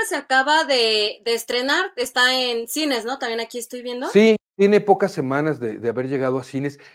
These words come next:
Speaker 2: Ya, mira, esta película, eh, se filmó durante la pandemia y por todas esas
Speaker 1: Órale.
Speaker 2: problemáticas de la pandemia, pues, se
Speaker 1: Ujú.
Speaker 2: retrasó, se estrenó, pero no hubo eco, pues, o sea, le tocó un mal momento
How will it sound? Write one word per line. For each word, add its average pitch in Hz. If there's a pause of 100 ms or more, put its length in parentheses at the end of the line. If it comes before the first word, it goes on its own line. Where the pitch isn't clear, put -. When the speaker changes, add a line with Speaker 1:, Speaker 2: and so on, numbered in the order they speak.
(120)
Speaker 2:
Ya, 190
mira, 160
esta 190
película, 185
eh, 131
se 143
filmó 127
durante 151
la 107
pandemia 110 (340)
y 127
por 123
todas 180
esas 240
Speaker 1:
Órale. 247
Speaker 2:
problemáticas 143
de 127
la 110
pandemia, 135 (400)
pues, 139
se 139
Speaker 1:
Ujú. -
Speaker 2:
retrasó, 151
se 147
estrenó, 147
pero 117
no 127
hubo 139
eco, 156
pues, 135
o 117
sea, 120
le 117
tocó 151
un 147
mal 139
momento 131